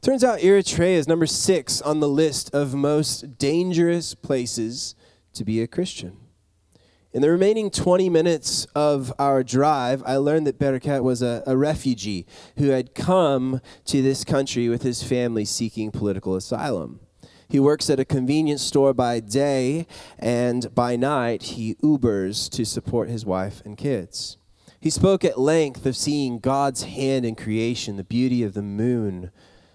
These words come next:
on the waves, and a lifelong dream to see the Pacific. I, I learned so much in such a short amount of time about Jesus and being unafraid to suffer for him.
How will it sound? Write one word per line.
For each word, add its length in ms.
on 140
the 80
waves, 680
and 180
a 60
lifelong 640
dream 440
to 140
see 240
the 100
Pacific. 680
I, 260
I 20
learned 280
so 300
much 340
in 100
such 200
a 60
short 320
amount 240
of 40
time 440
about 340
Jesus 840
and 200
being 440
unafraid 720
to 140
suffer 420
for 240
him. 280